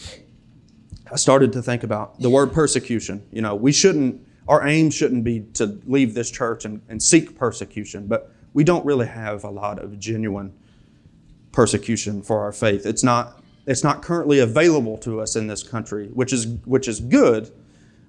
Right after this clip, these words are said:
I, I don't mean that, but in other countries, it is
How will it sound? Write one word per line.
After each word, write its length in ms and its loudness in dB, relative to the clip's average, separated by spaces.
I, 220 2
I 20 2
don't 160 4
mean 160 2
that, 240 -2
but 140 0
in 160 0
other 260 2
countries, 500 -6
it 180 -4
is 300 -6